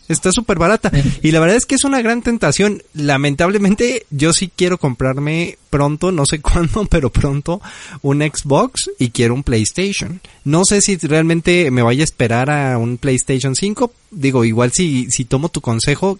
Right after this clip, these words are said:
Speaker 1: que creo que tienes toda la razón, de esperarme a que pase como todo, toda la euforia y que baje un poquito,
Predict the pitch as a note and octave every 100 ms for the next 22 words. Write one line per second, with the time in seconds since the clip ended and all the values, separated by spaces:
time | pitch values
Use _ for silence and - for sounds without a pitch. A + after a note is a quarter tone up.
0 | _ A#2 G#2+ B2+ C3 - D3 - C#3 C#3+
1 | - C#3+ C#3 G#2 B2+ C3+ - _ _ _
2 | B2 C3+ - C3+ C3 C#3+ D3+ E3 F3+ -
3 | A#2 A2+ A2 - A#2 A2 G#2+ G#2+ - C3
4 | B2 D#3 - B2+ A2+ - C3 D3 D#3 C#3
5 | C3 C#3 C#3+ A#2 - C3 C#3+ C#3+ C#3+ C#3+
6 | A2+ A2 A2+ D3 C3 D#3 E3+ G3